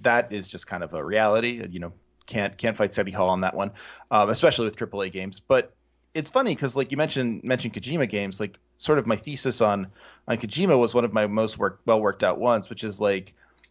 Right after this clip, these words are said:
Kojima starts off telling a story he wants to tell and then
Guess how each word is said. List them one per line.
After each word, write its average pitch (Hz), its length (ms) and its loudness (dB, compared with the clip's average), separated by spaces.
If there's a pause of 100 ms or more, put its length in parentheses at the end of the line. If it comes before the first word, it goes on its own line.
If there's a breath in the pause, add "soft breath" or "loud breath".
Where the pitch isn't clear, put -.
(600)
Kojima 127 420 2
starts 117 380 2
off 110 240 4
telling 107 280 -2
a 101 40 -8
story 113 320 -4
he 101 100 -8
wants 104 260 -2
to 101 80 -16
tell 107 380 4
and 104 220 -2
then 98 340 -2